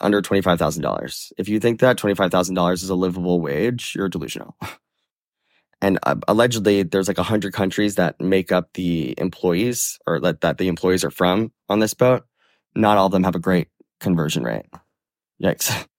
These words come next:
You do kind of radiate, like, who's gonna be cleaning your toilets, Donald Trump energy. Mm, you're probably a Republican.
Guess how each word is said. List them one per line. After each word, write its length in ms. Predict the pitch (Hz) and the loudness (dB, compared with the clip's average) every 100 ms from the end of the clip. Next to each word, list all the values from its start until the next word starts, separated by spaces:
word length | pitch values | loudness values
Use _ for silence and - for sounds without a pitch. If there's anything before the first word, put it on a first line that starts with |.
| _ | _
You 100 | - | -4
do 120 | 117 117 | -2 0
kind 200 | 135 135 | 0 0
of 80 | |
radiate, 340 | 110 98 98 92 | 0 2 2 2
like, 300 | 95 90 - - | 0 -2 -4 -6
who's 220 | 104 92 | -4 -2
gonna 100 | 101 | 0
be 120 | 95 | -2
cleaning 260 | 90 95 95 | -2 -2 0
your 100 | 90 | -2
toilets, 600 | - 85 92 110 - - | -2 -2 0 -2 -8 -8
Donald 340 | - 107 107 | -4 -2 -2
Trump 280 | - 117 113 - - | -2 -4 -4 -8 -4
energy. 540 | 117 117 123 123 123 - - | -2 -2 -4 -4 -6 -12 -12
Mm, 220 | 92 101 | -8 -8
you're 100 | 101 | -8
probably 240 | - 98 | -8 -6
a 40 | 98 | -6
Republican. 480 | 98 95 - 120 | -6 -10 -6 -8